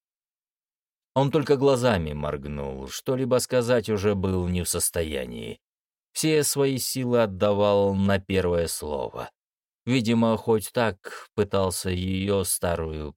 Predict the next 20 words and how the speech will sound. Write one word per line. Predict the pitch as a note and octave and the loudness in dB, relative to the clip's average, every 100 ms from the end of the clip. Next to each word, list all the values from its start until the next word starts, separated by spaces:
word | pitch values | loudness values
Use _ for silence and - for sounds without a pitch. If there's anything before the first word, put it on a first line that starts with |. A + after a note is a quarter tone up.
| _ | _
подбодрить. | - D#2 C#2 C2 B1 A1 G#1 - - _ _ _ _ _ _ _ _ _ _ _ _ _ _ _ _ - | -4 -4 -4 -6 -6 -10 -10 -14 -16 _ _ _ _ _ _ _ _ _ _ _ _ _ _ _ _ 0
Быстро | G#2 E3 - D#3+ | 2 4 4 2
смахнув | - D3 B2+ C#3 C3+ | 4 0 2 2 2
ладонью | B2 A2+ A#2+ A2+ A2+ A2+ G#2+ G2 _ | 4 4 4 4 4 4 0 -4 _
побежавшую | B2 A2+ G#2 A2 G#2 - G#2 F#2+ | 2 4 4 4 2 2 0 2
по | G2 | 0
щеке | - G2 - F#2+ | 0 -4 -4 -4
слезу, | - F#2 F2+ E2+ D#2+ G#2 F2+ | -2 0 -2 -2 -2 -2 0
они | F2 F#2 A#2+ B2 | 2 2 0 -2
с | |
Зиной | A#2+ D#3 D3 C#3+ C#3+ | -4 -4 -2 -2 -2
сначала | C3 C#3+ C#3+ - D#3 C#3 | -2 -4 -2 0 2 2
напоили | B2 A#2 G2+ F#2 F#2 F#2 | 2 4 2 2 0 0
Егора | F#2+ F#2+ F#2+ F#2+ | 0 2 2 2
целебным | F#2+ G2 G2 F#2+ G2 G#2 | 2 2 2 2 2 2
отваром, | G2+ A#2+ D3 D3 C#3+ D3 | 0 2 2 2 0 0
а | D3 | -2
потом | D3 C#3 - D3 D3 | 0 -2 -2 -4 -6
и | |
бульоном. | G2 E2 C#2+ C2+ C2 C#2 C2 C2 | -6 -8 -8 -8 -8 -8 -10 -12